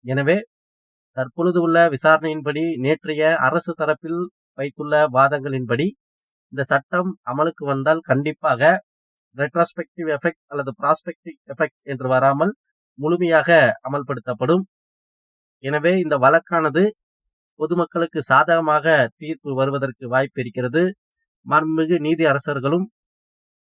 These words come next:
இந்த சட்டத்தின் கீழ் இன்னசென்ட் பீப்புள் பாதிப்பு அடையக்கூடாது என்றும், மேற்படி அவர்களை பாதுகாப்பதற்காகவே இந்த சட்டம்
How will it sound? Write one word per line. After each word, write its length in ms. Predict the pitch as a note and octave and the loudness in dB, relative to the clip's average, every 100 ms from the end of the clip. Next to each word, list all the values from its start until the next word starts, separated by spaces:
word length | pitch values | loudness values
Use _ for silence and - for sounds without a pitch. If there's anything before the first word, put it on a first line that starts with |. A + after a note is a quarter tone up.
| C#3 | -8
இந்த 160 | D#3+ D#3 | -2 -2
சட்டத்தின் 520 | C#3 - F3+ F3+ E3 | -2 -6 -8 -8 -4
கீழ் 220 | E3 F#3+ F3+ _ _ C3 | -2 -2 -4 _ _ -6
இன்னசென்ட் 520 | D#3+ F3 F3+ F3 E3 | -2 -2 0 -2 -2
பீப்புள் 360 | D3+ C3+ A#2+ G2+ _ _ _ _ _ - | -4 -2 -4 -4 _ _ _ _ _ 2
பாதிப்பு 380 | C#3 D#3 E3+ E3+ | 4 4 0 2
அடையக்கூடாது 760 | C#3+ B2+ D#3 - D#3+ D#3+ E3 E3 | 2 4 0 -2 0 6 6 6
என்றும், 340 | C#3+ B2 D#3+ F#3+ - _ _ _ _ _ _ C3+ | 2 -2 -4 -4 -10 _ _ _ _ _ _ -8
மேற்படி 360 | D3 - D#3 G3+ - | -8 -6 -6 -8 -10
அவர்களை 420 | - C#3+ D3+ D3+ | -6 -4 -2 -4
பாதுகாப்பதற்காகவே 1040 | C#3+ C#3 D#3 D#3+ D#3 C#3+ C#3 D3 C#3 C#3 D#3 | 0 0 2 0 0 -4 -2 -2 0 2 0
இந்த 160 | C3+ B2+ | 0 -4
சட்டம் 400 | C3 B2 D#3+ C#3 | -4 -4 -4 -8